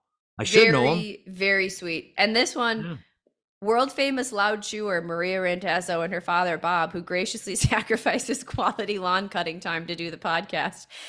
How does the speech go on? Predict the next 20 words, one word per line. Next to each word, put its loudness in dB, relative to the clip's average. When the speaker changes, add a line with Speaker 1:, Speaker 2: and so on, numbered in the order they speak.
Speaker 2:
have 4
a 2
dynamic 2
that 0
is -4
simply -2
unmatched, 0
a 0
hilarious -2
listen -6
that -4
even -6
Stanley 0
<laughs> -4
Tucci -8
would -4
enjoy. -6
<laughs> -18
Speaker 1:
That's -4
clever. 2